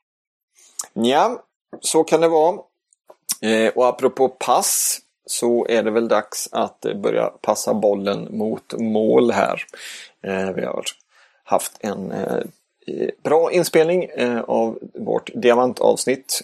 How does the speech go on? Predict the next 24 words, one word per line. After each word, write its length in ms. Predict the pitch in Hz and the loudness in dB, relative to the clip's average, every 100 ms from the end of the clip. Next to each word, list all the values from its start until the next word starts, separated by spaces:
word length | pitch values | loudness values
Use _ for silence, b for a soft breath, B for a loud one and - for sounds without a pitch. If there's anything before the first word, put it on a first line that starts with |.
| - | -4
och 240 | 113 - - | -4 -4 -2
vi 180 | 110 113 | 0 0
har 180 | 113 113 | -2 -4
suttit 380 | - 143 - | -4 -4 0
och 100 | - | 2
pratat 320 | - - - - | 4 4 4 2
lite 220 | - 123 | 0 0
här 160 | 110 | 0
med 280 | - 170 - - | -2 -4 -6 -4
eftersnacket, 800 | 120 - - - - - - - | -2 -2 -2 -2 -2 -4 -10 -10
men 300 | - - - | -10 -10 -8
jag 140 | - - | -8 0
tror 160 | 151 | 2
det 160 | 160 185 | 4 2
börjar 220 | 160 156 | 4 2
bli 120 | 151 | 2
dags 340 | 160 - - - | -2 -4 -6 -6
att 280 | 120 - - | -6 -6 -10
röra 460 | - 120 120 - | -6 0 0 0
sig 220 | - - - | -2 -6 -8
mot 200 | - - - B B B B | -10 -10 -16 B B B B
slutet 1040 | - - - 107 107 110 - - - - - | 0 2 2 4 4 2 0 -8 -8 -10 -10
på 120 | - | -4
detta. 400 | - - - - | -4 -4 -8 -10